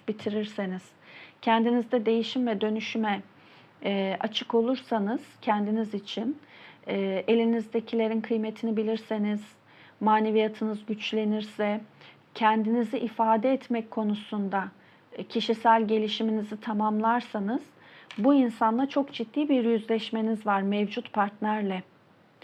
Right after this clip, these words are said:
Burada mahkeme kartı geldi. Açık konuşmalar, yüzleşmeler,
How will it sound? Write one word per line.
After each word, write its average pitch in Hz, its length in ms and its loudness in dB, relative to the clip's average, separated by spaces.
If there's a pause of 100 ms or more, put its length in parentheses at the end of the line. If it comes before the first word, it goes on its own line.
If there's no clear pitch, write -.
(340)
Burada 226 300 6
mahkeme 233 520 2
kartı 214 420 0
geldi. 190 480 0 (1200)
Açık 240 360 0
konuşmalar, 220 960 2 (360)
yüzleşmeler, 220 1120 2